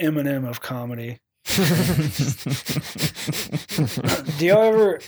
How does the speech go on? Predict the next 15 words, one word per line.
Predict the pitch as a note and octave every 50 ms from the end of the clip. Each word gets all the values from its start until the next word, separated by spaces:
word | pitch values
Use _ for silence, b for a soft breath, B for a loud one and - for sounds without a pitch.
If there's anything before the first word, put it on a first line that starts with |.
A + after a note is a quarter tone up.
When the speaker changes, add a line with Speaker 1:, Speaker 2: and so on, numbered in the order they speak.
| - B B B B B B B B B B B B B B B B
Speaker 1:
'cause | D#3+ E3 E3
you | F3 E3
said | - F#3 F3+ D#3+ - -
Tyler | - D3+ D3 D#3 D#3+ D#3+ D#3 D#3
gave | D3+ D3+ D#3 D#3 C#3
you | D3 D#3 D3+ D3
a, | D3
a, | D3+ D#3 D#3 D3+ C#3 C#3 C3 C3 A#2+ A#2+ - _ _ _ _ _ _ _ _ _ _ _ _ _ _ _ _
like, | - D3+ D3 C#3+ C#3+ - _ _ _
a | - D#3
pointer | C3 - - D#3 D#3 D#3+ D#3+ D#3+ D#3
on | D#3+
that | D#3+ D#3 D#3+
or | D#3+
whatever. | D#3+ D#3+ D#3+ D#3 D#3+ D#3+ D#3+